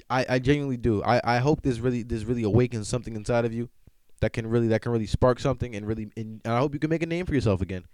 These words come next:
'Cause of right now, you're, you're no longer, you're no longer A D. You're no longer the brow.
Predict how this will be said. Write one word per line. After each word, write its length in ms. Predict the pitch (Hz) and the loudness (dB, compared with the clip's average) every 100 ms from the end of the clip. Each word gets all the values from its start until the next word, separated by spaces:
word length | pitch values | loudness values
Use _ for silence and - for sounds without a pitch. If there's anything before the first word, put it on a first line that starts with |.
| _ _ _ - | _ _ _ 2
'Cause 120 | 143 | 6
of 80 | 143 | 8
right 140 | 156 | 8
now, 120 | 165 | 6
you're, 180 | 147 143 | 2 0
you're 140 | 131 147 | 2 4
no 120 | 160 | 4
longer, 240 | 151 131 131 | 4 0 0
you're 80 | 139 | 4
no 140 | 147 | 4
longer 180 | 135 110 | 4 2
A 180 | 107 101 | 2 4
D. 120 | 98 | 2
You're 180 | 95 117 | 2 4
no 120 | 139 | 6
longer 220 | 147 143 135 | 6 4 2
the 80 | |
brow. 320 | 110 113 107 | 4 6 6